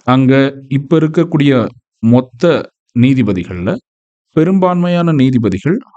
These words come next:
பழமைவாதிகள், கன்சர்வேட்டிவ்ஸ் என்று சொல்றாங்க. அப்போ நீங்க கவனிங்க, இப்ப யூ எஸ் பொறுத்தளவுல உச்ச நீதிமன்ற நீதிபதிகளுடைய நியமனத்துல,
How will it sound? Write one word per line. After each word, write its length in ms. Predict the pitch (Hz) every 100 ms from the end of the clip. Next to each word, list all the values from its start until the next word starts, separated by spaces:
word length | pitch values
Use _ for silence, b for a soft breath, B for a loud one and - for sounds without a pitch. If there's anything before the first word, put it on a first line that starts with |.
| _ -
பழமைவாதிகள், 800 | 151 170 180 160 123 98 95 95 - _ -
கன்சர்வேட்டிவ்ஸ் 920 | 143 135 165 139 113 113 95 85 - -
என்று 340 | - - 180 214 - _ _ -
சொல்றாங்க. 480 | - 127 107 82 82 - _ _ _ _ _ _ _ _ _ -
அப்போ 200 | 127 147
நீங்க 200 | 151 147
கவனிங்க, 460 | 123 131 156 156 113 160 196 - _ _ -
இப்ப 200 | 143 147
யூ 140 | 156 185
எஸ் 180 | 185
பொறுத்தளவுல 640 | 151 143 139 135 110 104 101 180 - _ _ 151
உச்ச 280 | 170 -
நீதிமன்ற 500 | 214 196 156 143 120 117
நீதிபதிகளுடைய 800 | 135 165 147 123 113 107 104 101
நியமனத்துல, 720 | 104 123 131 101 - 90